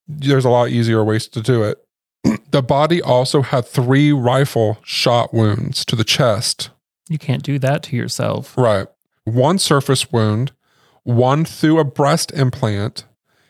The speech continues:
Speaker 1: and one that passed through the left lung and fractured a rib. There were also three superficial slash marks on her wrists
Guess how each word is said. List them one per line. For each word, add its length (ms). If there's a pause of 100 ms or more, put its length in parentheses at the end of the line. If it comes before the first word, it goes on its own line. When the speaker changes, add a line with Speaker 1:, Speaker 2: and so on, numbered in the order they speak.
(140)
Speaker 1:
and 200
one 240
that 140
passed 460
through 160
the 120
left 340
lung 480 (180)
and 140
fractured 520
a 60
rib. 420 (920)
There 180
were 180
also 420
three 400
superficial 960 (420)
slash 580
marks 540
on 140
her 160
wrists 640